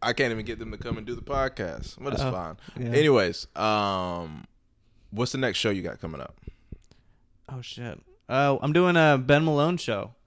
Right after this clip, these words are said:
Speaker 1: Oh,
Speaker 2: That's a, I'm,
Speaker 1: hundred percent.
Speaker 2: I'm, I'm excited for that. Yeah.
Speaker 1: A hundred percent comedy.
Speaker 2: I'm excited for that. Cotton Company. I'm trying to figure out what that is.
Speaker 1: It's, uh, they, they, like, sell paper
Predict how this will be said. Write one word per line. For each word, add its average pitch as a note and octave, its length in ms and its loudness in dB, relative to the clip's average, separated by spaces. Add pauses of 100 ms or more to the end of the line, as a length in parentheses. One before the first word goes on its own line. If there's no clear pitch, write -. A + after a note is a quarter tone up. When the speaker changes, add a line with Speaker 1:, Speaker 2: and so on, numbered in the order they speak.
(160)
Speaker 1:
Oh, D3 100 6
Speaker 2:
That's A#3+ 100 6
a, A3+ 60 6
I'm, D3+ 80 6
Speaker 1:
hundred D3 220 6
percent. F#3 280 4
Speaker 2:
I'm, C#3 100 0
I'm D#3 40 0
excited C#3+ 340 0
for A2+ 100 -8
that. G#2+ 200 -4
Yeah. A#2+ 240 -2
Speaker 1:
A B2 60 0
hundred G3 180 4
percent G#3 240 2
comedy. C#4+ 800 4
Speaker 2:
I'm C3+ 160 -4
excited C3+ 300 -2
for A#2+ 60 -8
that. G2+ 160 -8
Cotton A#2+ 280 -4
Company. C3 360 -6
I'm C#3+ 220 2
trying F#3+ 200 2
to F3+ 40 2
figure E3+ 140 2
out C#3+ 80 4
what C3 200 2
that C3 140 6
is. C3 380 2 (340)
Speaker 1:
It's, G2 280 -6
uh, F2 140 -4
they, B2 200 2 (180)
they, B2+ 140 0
like, B2 180 -2
sell G#2+ 360 -4
paper F2+ 560 -6